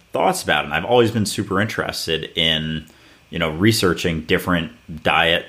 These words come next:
styles. Di-, I've worked out since I was, like, thirteen. I played, like, every sport growing up. So that's been a huge part of it. And then since twenty seventeen, twenty eighteen, started getting more into meditation and just mindfulness practices and whatnot. So I had,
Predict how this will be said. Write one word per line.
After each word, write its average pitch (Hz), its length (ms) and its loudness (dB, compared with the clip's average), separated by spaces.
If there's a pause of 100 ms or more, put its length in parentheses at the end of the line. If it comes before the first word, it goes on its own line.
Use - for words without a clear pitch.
styles. 85 880 2
Di-, 85 200 -4
I've 80 200 -2
worked 85 240 0
out 80 200 2
since - 220 -8
I 80 80 0
was, 76 140 -4
like, 80 160 -4
thirteen. 82 580 -2
I 78 100 2
played, 80 380 2
like, 73 260 -2
every 87 240 0
sport - 460 -4
growing 76 320 -2
up. 78 300 -2
So - 140 -6
that's 85 240 0
been 85 120 -2
a 80 60 -2
huge 80 240 -4
part 78 240 0
of 78 80 -4
it. 78 200 2
And 78 120 -2
then 76 160 -2
since - 500 -2
twenty 80 220 -4
seventeen, 78 400 -4
twenty 80 240 0
eighteen, 90 360 2
started 76 300 -4
getting 76 300 -2
more 78 340 0
into 76 640 -4 (460)
meditation 87 720 2 (120)
and 76 340 -2
just - 180 -6
mindfulness 78 480 -4
practices 82 760 -4
and 85 180 -6
whatnot. 90 460 -2
So 85 200 2
I 80 160 4
had, 87 460 2